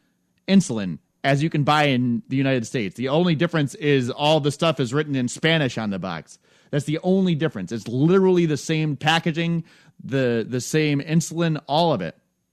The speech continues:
And the only reason it's the thirty some odd dollars down in Mexico is because there's no F D A here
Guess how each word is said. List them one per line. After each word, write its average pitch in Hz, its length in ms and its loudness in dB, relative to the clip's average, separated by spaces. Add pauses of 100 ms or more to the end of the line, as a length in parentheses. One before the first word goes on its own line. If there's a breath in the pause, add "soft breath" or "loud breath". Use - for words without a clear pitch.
(960)
And 147 160 2
the 147 80 4
only 196 240 4
reason 185 320 2
it's - 260 -4 (200)
the 147 120 0
thirty 143 460 2
some 156 300 -2
odd 139 180 2
dollars 135 360 0
down 135 200 0
in 123 60 0
Mexico 120 600 -4 (520)
is 131 180 -6
because 120 580 -4 (800 soft breath)
there's 135 600 2
no 123 480 2 (160)
F 135 240 2
D 123 240 -2
A 110 420 0 (640)
here 113 580 -2